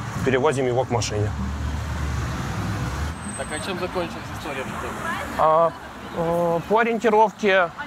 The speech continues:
Speaker 1: а, остановили человека на машине, у которого был самокат.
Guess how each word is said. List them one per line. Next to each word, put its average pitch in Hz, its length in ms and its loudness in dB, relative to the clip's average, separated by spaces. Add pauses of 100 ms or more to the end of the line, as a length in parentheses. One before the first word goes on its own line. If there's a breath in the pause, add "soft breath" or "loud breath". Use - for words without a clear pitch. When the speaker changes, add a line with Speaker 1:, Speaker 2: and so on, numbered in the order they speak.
(220)
Speaker 1:
а, 156 200 6
остановили 190 580 4 (520)
человека 180 480 4
на 214 100 4
машине, 220 440 2 (120)
у 185 80 0
которого 180 340 2
был 165 220 2
самокат. 165 440 2